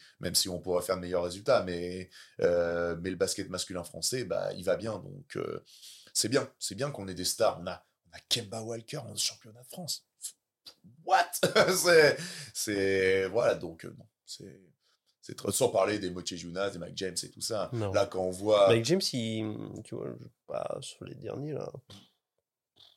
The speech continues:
Speaker 1: Je suis, je suis pas toujours fan non plus. Après, c'est un gars qui est bourré de talent.
Speaker 2: Ouais,
Speaker 1: On
Speaker 2: voilà.
Speaker 1: peut pas, en fait, en termes
Speaker 2: Puis
Speaker 1: de
Speaker 2: il peut,
Speaker 1: talent.
Speaker 2: il peut prendre feu,
Speaker 1: Voilà.
Speaker 2: et cetera, on sait.
Speaker 1: C'est,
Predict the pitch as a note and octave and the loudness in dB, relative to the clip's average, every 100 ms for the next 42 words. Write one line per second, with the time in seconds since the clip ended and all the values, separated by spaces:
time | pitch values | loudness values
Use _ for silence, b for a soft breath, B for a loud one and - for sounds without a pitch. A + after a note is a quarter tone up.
0 | _ B B B B B - - - - | _ B B B B B 0 2 2 -6
1 | - - - D3+ G3+ G#3 F#3 F3+ D#3+ F3 | -2 0 0 4 6 6 4 -2 0 2
2 | C#3 C#3+ C#3+ D#3 - A#2 B2+ B2 - A2 | 2 2 -4 -2 2 4 4 2 2 2
3 | F2+ A2 A2 - F#2+ F#2+ - _ _ B2 | 4 4 4 -4 -8 -10 -12 _ _ -2
4 | A2 G#2 G2+ - - E2+ - _ _ A#2 | -2 -6 -8 -10 -8 -8 -8 _ _ -2
5 | C#3 C#3+ A#2+ A#2 B2 G#2 A2 G#2 G2+ G#2+ | 0 0 0 0 2 4 6 6 6 0
6 | - B2 G#2 G#2 G#2+ A#2+ A#2 G2+ G#2 F#2+ | 0 0 0 -2 0 2 4 4 2 -2
7 | B2 G#2 - A2+ - B2 B2+ B2+ B2 G#2 | -2 -2 0 -2 -2 -2 0 0 4 4
8 | F2+ A2 A2+ A2 G#2 B2+ A#2 | 4 2 4 2 2 2 0